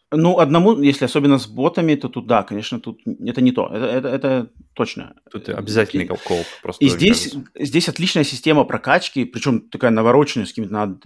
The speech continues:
Speaker 1: покупать, не, не то, что покупать, а, м, не за микротранзакции покупать, а просто покупа-, покупать в игре, получать всякие способности, их там добавлять в свою схему персонажа, там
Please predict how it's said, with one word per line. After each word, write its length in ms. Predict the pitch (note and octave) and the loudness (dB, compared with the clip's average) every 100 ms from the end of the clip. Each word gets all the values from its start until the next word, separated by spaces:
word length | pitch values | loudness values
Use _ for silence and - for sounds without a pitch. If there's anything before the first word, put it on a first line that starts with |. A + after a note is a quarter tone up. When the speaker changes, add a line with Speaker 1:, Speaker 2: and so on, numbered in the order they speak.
| - | -20
Speaker 1:
покупать, 480 | - - A#2 B2+ - | -18 -6 0 0 -2
не, 200 | - D3 | -2 0
не 100 | C#3+ | 2
то, 40 | F3 | -2
что 120 | - | -6
покупать, 320 | - C#3 B2+ | -4 -2 0
а, 40 | A2 | -2
м, 140 | A2+ A2+ B2 B2+ - - | -6 -10 -12 -12 -12 -6
не 300 | C3+ C#3+ D3+ | 0 2 2
за 120 | C#3+ | 4
микротранзакции 640 | A#3 G#3+ - E3+ D#3 - | 4 4 2 2 2 0
покупать, 320 | C3 A#2+ G#2+ F2+ | -6 -6 -8 -6
а 40 | |
просто 200 | D3 C3+ | -4 -4
покупа-, 520 | - A#2 A#2 C#3+ C3+ - | -6 -10 -4 -2 -2 -6
покупать 400 | C3+ A#2+ D3 A2 | -8 0 0 0
в 100 | A2+ | -2
игре, 280 | B2 C#3+ B2 | 2 4 4
получать 440 | - A#2+ A2+ C3 | 2 -4 0 0
всякие 200 | - - | -2 -8
способности, 560 | - C3+ - D3 C#3 - | -12 -6 -2 -2 -2 -4
их 80 | - | -8
там 140 | B2 | -6
добавлять 420 | A#2 A2+ A#2 C#3 | -4 -4 0 0
в 60 | - | 0
свою 180 | - B2 | -8 -8
схему 340 | - - C#3+ | -4 0 0
персонажа, 540 | C3 C3+ A#2+ A2+ C3+ A2+ | 0 -4 2 2 2 0
там 260 | - A#2 | -2 -4